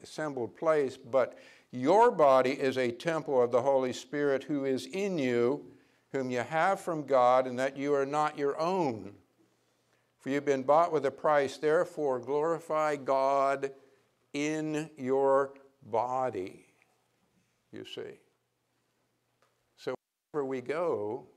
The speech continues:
we know the Holy Spirit is in us. And we're to glorify God in our body. That, that's worship, you see. That's worship.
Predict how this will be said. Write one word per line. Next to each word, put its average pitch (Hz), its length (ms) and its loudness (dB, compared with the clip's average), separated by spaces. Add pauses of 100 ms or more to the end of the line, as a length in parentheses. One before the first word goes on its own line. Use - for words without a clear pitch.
(220)
we 110 140 -8
know 107 420 -4
the 123 140 -6
Holy 113 320 -8
Spirit 131 480 -10
is 113 160 -8
in 180 180 -12
us. 110 160 -16 (1400)
And 113 160 -12
we're 127 160 -4
to 131 120 -8
glorify 123 720 -6
God 117 600 -6
in 110 140 -14
our 101 120 -10
body. 110 460 -6
That, 123 240 -12 (920)
that's 110 240 -10
worship, 143 460 -10 (340)
you 98 80 -20
see. - 320 -16 (1200)
That's 120 220 -10
worship. 147 400 -14